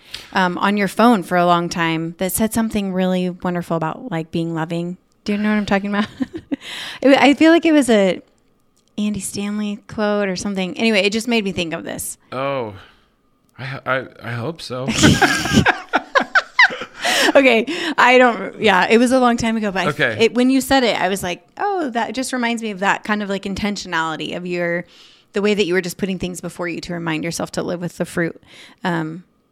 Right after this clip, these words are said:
Speaker 1: of the Spirit and
Speaker 2: Yeah.
Speaker 1: being loving in all relationships." So
Speaker 2: Mm.
Speaker 1: anyway, we don't have to remember all the details, but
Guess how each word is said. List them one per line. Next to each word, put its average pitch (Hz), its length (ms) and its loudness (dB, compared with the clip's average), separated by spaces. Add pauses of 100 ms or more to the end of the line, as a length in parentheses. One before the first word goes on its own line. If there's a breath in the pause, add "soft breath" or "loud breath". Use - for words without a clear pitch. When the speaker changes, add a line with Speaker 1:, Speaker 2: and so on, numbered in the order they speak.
Speaker 1:
of 202 280 -2
the 214 60 -4
Spirit 240 440 0 (100)
and - 140 -2
Speaker 2:
Yeah. 131 160 2
Speaker 1:
being 208 260 2
loving 208 280 2
in 175 100 -2
all 175 120 0
relationships." 175 640 -4
So 175 140 0
Speaker 2:
Mm. - 40 -2
Speaker 1:
anyway, 165 280 -6 (140)
we 220 80 2
don't 220 100 2
have 196 140 0
to 190 80 -2
remember 175 220 0
all 165 100 2
the 165 80 0
details, 175 440 -6
but 165 200 -4